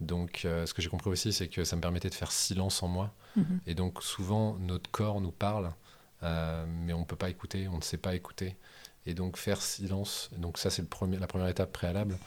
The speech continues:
Speaker 1: Pour faire silence, faut, bah, du coup, euh, calmer le flow, donc, euh, et c'est là que la méditation vient aider. Mais faire silence m'a permis de mieux écouter mon corps. Moi, je me suis rendu compte que, notamment dans cette relation qui, qui m'était néfaste, euh, si tu veux, pendant, euh,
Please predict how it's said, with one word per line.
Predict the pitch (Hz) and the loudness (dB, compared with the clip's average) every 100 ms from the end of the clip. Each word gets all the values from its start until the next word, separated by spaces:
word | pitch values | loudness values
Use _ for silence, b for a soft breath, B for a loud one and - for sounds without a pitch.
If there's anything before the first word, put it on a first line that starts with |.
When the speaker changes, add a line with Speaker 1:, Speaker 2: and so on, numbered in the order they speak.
| B B | B B
Speaker 1:
Pour | - | -4
faire | 90 92 | 2 4
silence, | 101 95 90 | 4 4 2
faut, | - 87 85 | 0 0 0
bah, | 80 | 0
du | 80 85 | -2 -2
coup, | 95 90 85 | -2 -2 -2
euh, | 80 98 - | -2 -6 0
calmer | 85 87 | 2 2
le | 82 | 0
flow, | - 117 | 2 2
donc, | 98 82 90 | 4 0 0
euh, | 82 82 90 85 - | 0 0 -2 -6 -8
et | 92 | -4
c'est | 85 | 0
là | 87 | 2
que | |
la | 92 | 2
méditation | 85 87 85 98 | 4 4 2 0
vient | 87 87 87 | 0 2 2
aider. | 95 117 B B B B B - | 2 -2 B B B B B 0
Mais | 87 | 2
faire | - 92 | 4 4
silence | 98 101 - | 6 6 6
m'a | 87 | 2
permis | 80 90 95 98 | 4 4 6 4
de | 82 | 4
mieux | 85 101 104 | 4 4 2
écouter | 82 - 92 | 0 0 0
mon | 85 | 2
corps. | - 107 95 B B B B B | 2 2 2 B B B B B
Moi, | 92 | 2
je | 87 | 2
me | |
suis | 85 90 | 2 2
rendu | 90 | 2
compte | 87 104 95 | 2 0 0
que, | 92 87 87 85 - - | 4 4 4 0 -12 -4
notamment | 101 92 92 95 | 0 4 6 6
dans | 95 87 | 6 4
cette | 82 - - | 2 -2 0
relation | - 90 - 101 98 | 2 2 2 2 0
qui, | - - 85 82 | 0 0 2 2
qui | - 82 | 0 0
m'était | 80 85 | 2 4
néfaste, | 82 82 - 101 - - | 2 2 2 0 0 2
euh, | 80 80 B B B B - 147 - 113 | 4 2 B B B B -16 -16 -16 -6
si | - | -6
tu | - 90 | -2 0
veux, | 85 | 2
pendant, | 85 85 82 82 | 4 4 4 4
euh, | 78 | 4